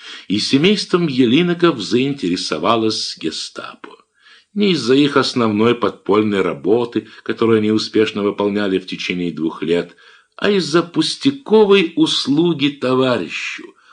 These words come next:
услуги, которая была ничтожным отступлением от правил конспирации. А то, что во дворце Печика решили арестовать супругов Елиников именно в тот вечер, когда у них был я,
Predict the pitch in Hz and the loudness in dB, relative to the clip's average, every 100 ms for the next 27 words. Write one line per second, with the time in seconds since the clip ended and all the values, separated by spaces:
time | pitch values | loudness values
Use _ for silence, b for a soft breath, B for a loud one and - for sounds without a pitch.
0 | b - 98 - 123 185 185 180 143 147 | b -6 -4 -2 0 0 2 0 0 2
1 | 151 151 131 131 135 127 B B B 220 | 4 4 2 4 4 2 B B B -2
2 | 226 - - 202 165 131 117 117 - - | 0 -2 4 4 6 2 0 0 -2 -6
3 | 92 113 135 135 131 123 - 98 - 95 | -4 0 0 2 0 -2 -6 -12 -8 -4
4 | 98 90 85 - 76 - - 64 - - | 0 0 -2 -6 -10 -10 -12 -14 -16 -16
5 | - - - _ _ _ _ _ _ _ | -16 -16 -18 _ _ _ _ _ _ _
6 | _ _ _ 104 107 156 156 - 147 139 | _ _ _ -14 -4 -2 -2 0 2 2
7 | - b b - 107 131 127 135 - - | 0 b b -6 -2 0 0 -2 -4 -2
8 | 131 - 135 120 117 110 98 87 92 - | -2 -2 0 0 -2 -4 -2 -2 -2 -2
9 | 107 95 92 95 - - 117 127 107 - | -2 -2 0 -2 -4 -4 -2 0 0 -4
10 | - 92 - 104 87 90 - 98 104 98 | -6 -6 -2 -2 0 -4 -4 -2 0 -2
11 | 92 92 - 104 92 90 90 - - 147 | -4 -6 -6 -4 -2 -2 -4 -8 -8 -6
12 | 143 127 139 98 90 78 87 82 92 92 | -2 2 2 2 -4 -6 -8 -4 -2 -2
13 | 90 85 73 78 78 76 120 131 101 | -4 -6 -6 -6 -6 -6 -6 -6 -8